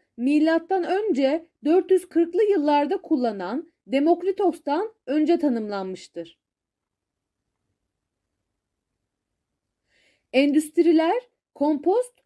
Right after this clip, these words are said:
ve vermikompost türlerinde biyokütleyi solucan gibi gözle görülen ve görülmeyen canlıların organik atıkları dönüştürmek için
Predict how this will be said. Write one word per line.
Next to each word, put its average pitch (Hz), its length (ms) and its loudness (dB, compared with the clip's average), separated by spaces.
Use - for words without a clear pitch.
ve 311 200 0
vermikompost 339 960 0
türlerinde 220 840 -2
biyokütleyi 277 1080 0
solucan 330 600 0
gibi 277 280 -2
gözle 370 420 0
görülen 226 640 -2
ve 339 100 0
görülmeyen 294 800 2
canlıların 220 840 -4
organik 320 500 0
atıkları 254 800 -4
dönüştürmek 302 640 0
için - 440 -6